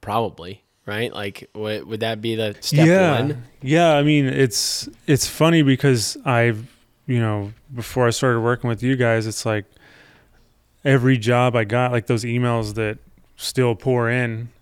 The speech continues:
Speaker 2: it, it's, it's a kind of job that's not enough for really more than one or two people. It's like those ones like wainscoting in a nursery, um, beams on a ceiling. So I guess,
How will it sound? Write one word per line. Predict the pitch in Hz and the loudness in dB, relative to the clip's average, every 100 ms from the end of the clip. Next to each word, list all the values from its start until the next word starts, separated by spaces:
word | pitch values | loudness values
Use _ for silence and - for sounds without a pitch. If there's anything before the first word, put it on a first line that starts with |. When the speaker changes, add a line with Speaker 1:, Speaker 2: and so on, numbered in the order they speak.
| - | -8
Speaker 2:
it, | 120 120 180 | -4 -4 -6
it's, | 135 107 - - - _ - _ _ | -10 -8 -8 -10 -16 _ -20 _ _
it's | 120 - - _ _ _ - | -6 -6 -8 _ _ _ -10
a | 117 | -6
kind | 135 139 | 0 0
of | 117 | 0
job | 113 123 120 | 0 0 0
that's | 117 - | -4 -2
not | 131 123 | -2 -2
enough | 113 110 120 - | -2 -2 -2 -4
for | - - 120 110 107 | -12 -4 -4 -2 -6
really | 123 120 120 | -2 0 0
more | 113 117 113 | 0 -2 -2
than | 110 107 104 | -2 -4 -8
one | 110 113 | -6 -2
or | 110 | -4
two | - 110 | -4 -8
people. | 113 107 110 104 - - - _ _ | -8 -8 -10 -12 -14 -20 -20 _ _
It's | 127 - | -4 0
like | 123 117 | 0 0
those | 123 107 | -2 0
ones | 117 117 110 | -2 -2 -2
like | 110 107 - | -4 -4 -8
wainscoting | 120 117 117 - 123 113 113 110 | -4 -2 -2 -2 -2 0 -2 -4
in | 107 | -6
a | |
nursery, | 107 107 107 107 104 101 _ - - - _ - | -4 -6 -6 -8 -10 -10 _ -20 -20 -20 _ -6
um, | 110 104 101 98 104 | -2 -2 -4 -8 -6
beams | 123 127 127 117 | 0 2 2 0
on | 113 | -2
a | |
ceiling. | 110 - 113 110 107 113 _ _ _ | -4 -4 -4 -4 -6 -10 _ _ _
So | - - 117 110 - _ _ _ _ _ _ - | -8 0 0 0 -4 _ _ _ _ _ _ -4
I | 120 | 0
guess, | 139 170 - - | 4 2 2 -4